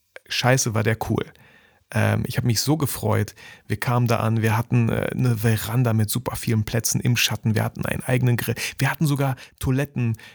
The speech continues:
äh, die wirklich sauber und super waren, also,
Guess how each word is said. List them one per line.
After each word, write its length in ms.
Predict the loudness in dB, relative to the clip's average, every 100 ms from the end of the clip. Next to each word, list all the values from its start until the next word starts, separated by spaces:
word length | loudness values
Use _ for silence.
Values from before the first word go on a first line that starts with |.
| _ -8
äh, 260 | -2 0 0
die 260 | 0 0 0 0
wirklich 480 | 4 4 4 -2 0
sauber 560 | 0 2 2 0 0 0
und 220 | 0 0
super 500 | 2 2 2 0 0
waren, 340 | 0 0 0
also, 380 | 0 0 0